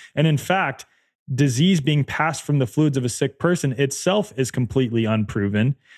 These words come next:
So, so that as context, this idea that we can weaponize something in the lab, and further, this idea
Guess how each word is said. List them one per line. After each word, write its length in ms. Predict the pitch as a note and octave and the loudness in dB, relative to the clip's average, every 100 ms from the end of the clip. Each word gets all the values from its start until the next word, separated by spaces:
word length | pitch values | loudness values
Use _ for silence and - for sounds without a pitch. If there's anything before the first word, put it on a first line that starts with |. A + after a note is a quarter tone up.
| - | -12
So, 440 | - E3 D3 C#3 | -2 2 2 0
so 260 | C3+ - C3+ | -2 -2 0
that 400 | C3 C#3+ F3 F3 | 0 0 0 -2
as 160 | C#3 A#2 | -4 -4
context, 640 | - E3+ F#3 - A2 G2+ | -2 0 0 0 -2 -2
this 160 | C#3 - | -2 -2
idea 360 | C3+ C#3 C3+ C#3+ | 0 0 2 2
that 140 | A#2+ | 0
we 100 | C3+ | -2
can 240 | B2+ A#2+ | 0 0
weaponize 500 | A#2 D3 D3 C3 B2+ | 0 0 0 0 0
something 280 | A#2+ B2+ B2 | -2 -2 0
in 100 | A#2+ | 0
the 80 | A#2 | 2
lab, 340 | A#2 D3+ B2+ | 2 2 0
and 160 | B2+ B2+ | -2 -4
further, 600 | - F3 G#3 D#3+ G#2+ G2+ - - - | 0 0 2 2 0 -2 -6 -8 -2
this 160 | E3+ | 0
idea 640 | E3+ D3+ C#3 C#3+ C#3 C3+ | 2 0 2 2 2 2